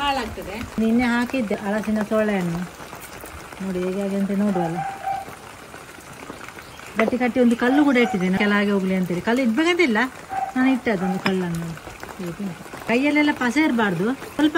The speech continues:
ಮಗಿಚಿದ್ರೆ ಆಯ್ತು ನೋಡಿ. ಈ ರೀತಿ ಚಂದ mix ಆಗ್ಲಿಕ್ಕೆ ಮಾತ್ರ. ಇದು ಇನ್ನೂ ಸಹ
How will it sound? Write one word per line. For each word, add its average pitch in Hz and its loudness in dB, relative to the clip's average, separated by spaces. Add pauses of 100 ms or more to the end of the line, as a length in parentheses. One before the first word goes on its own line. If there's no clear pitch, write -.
(140)
ಮಗಿಚಿದ್ರೆ 294 2
ಆಯ್ತು 202 4
ನೋಡಿ. 214 6
ಈ - 8
ರೀತಿ 175 -2 (1300)
ಚಂದ 220 2 (220)
mix 226 -2
ಆಗ್ಲಿಕ್ಕೆ 220 2
ಮಾತ್ರ. 208 0 (1040)
ಇದು 247 4
ಇನ್ನೂ 294 8
ಸಹ 349 6